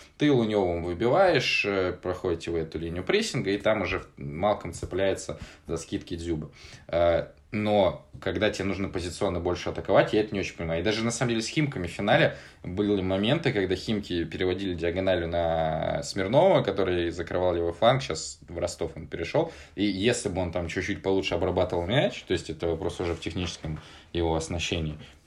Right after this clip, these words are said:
то могли быть проблемы. Он мог принимать, дальше подавать, и там, естественно, Владимир Дедюн, ну, всех бы растормошил в штрафной. Поэтому я не очень понимаю, почему, э, Симак продолжил так играть, и в чём идея, вот, и-,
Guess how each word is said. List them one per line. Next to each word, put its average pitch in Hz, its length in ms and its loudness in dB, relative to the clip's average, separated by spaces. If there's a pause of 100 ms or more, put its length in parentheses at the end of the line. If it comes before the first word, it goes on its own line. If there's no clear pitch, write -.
то 95 420 4
могли 87 320 2
быть 123 160 2
проблемы. 95 460 4
Он 80 80 -2
мог 90 220 -2
принимать, 101 480 4
дальше 90 260 0
подавать, 90 460 4
и - 40 -6
там, 95 380 2
естественно, 80 480 -4
Владимир 85 340 -2
Дедюн, 85 640 -2
ну, 82 100 -6
всех 85 280 -6
бы 80 240 -6 (320)
растормошил - 640 -4
в - 20 -12
штрафной. - 300 -6
Поэтому 98 320 4
я 107 180 6
не 123 140 6
очень 143 280 6
понимаю, 101 560 6 (300)
почему, 104 640 2 (260)
э, 78 400 2
Симак 90 420 0
продолжил 85 500 2
так 82 200 -2
играть, 113 380 6
и 90 60 -2
в 85 80 -4
чём 107 240 2
идея, 101 480 6 (220)
вот, 80 360 -4 (200)
и-, - 80 -8